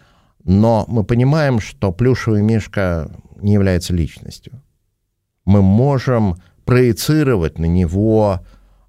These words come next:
ам, черты личности. Мы можем обращаться с плюшевым мишкой как с личностью. Это будет ошибка, конечно. Но личностью он от этого не является.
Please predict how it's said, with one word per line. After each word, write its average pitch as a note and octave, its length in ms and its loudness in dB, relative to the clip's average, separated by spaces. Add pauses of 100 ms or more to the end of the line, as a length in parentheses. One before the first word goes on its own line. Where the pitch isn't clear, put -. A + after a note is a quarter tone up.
(100)
ам, D2 500 -4
черты - 420 -2
личности. G2 680 -4 (920)
Мы A2+ 140 2
можем A#2 380 2
обращаться G#2+ 720 -2
с - 80 -10
плюшевым G2+ 580 0
мишкой G2 600 -2
как - 280 -4
с - 100 -10
личностью. - 680 -6 (800)
Это D#2+ 100 -6
будет F#2+ 180 0
ошибка, - 440 -6
конечно. - 580 -10 (880)
Но G2+ 140 2
личностью A#2 500 -2
он G2+ 120 0
от F#2+ 100 -4
этого G2 240 -4
не F#2 160 0
является. D#2 600 -4